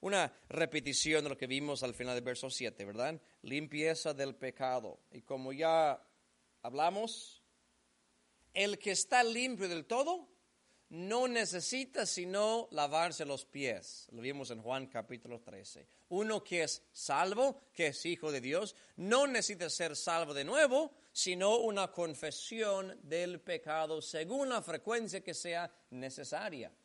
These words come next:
Si es una vez al día, si es una vez cada dos días, si es una vez cada hora. Todo depende de la frecuencia con que usted peque. Ese cap-, ah, verso nueve, verso diez.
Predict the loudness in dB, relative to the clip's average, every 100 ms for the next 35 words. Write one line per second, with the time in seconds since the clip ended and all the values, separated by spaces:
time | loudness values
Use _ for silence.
0 | _ -8 -4 2 4 2 0 -4 -4 -2
1 | -4 -4 -6 -6 -10 _ _ -8 0 0
2 | 0 0 0 2 0 0 -6 _ -4 -4
3 | -4 -6 -4 -2 -4 -8 -2 2 4 6
4 | 4 4 4 4 4 6 8 10 8 6
5 | -4 _ _ _ _ _ _ _ -4 -2
6 | 0 -2 -2 -2 -2 -4 -2 -4 0 0
7 | 0 -4 -4 -2 -4 -4 -6 -8 -10 -10
8 | -16 -18 _ _ _ _ _ _ _ _
9 | _ _ _ _ _ _ _ _ _ _
10 | _ _ _ _ -8 -6 -6 -6 -6 -2
11 | 2 4 6 2 -2 -2 -2 0 0 2
12 | 0 0 2 0 0 -10 -14